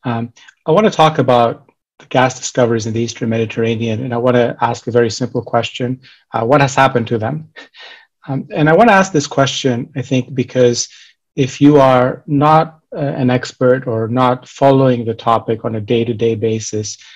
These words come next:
I think it is very easy to get the impression that we've discovered all these resources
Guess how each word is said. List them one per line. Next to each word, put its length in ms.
I 100
think 180
it 60
is 100
very 180
easy 240
to 140
get 220
the 120
impression 800
that 320
we've 200
discovered 480
all 120
these 200
resources 960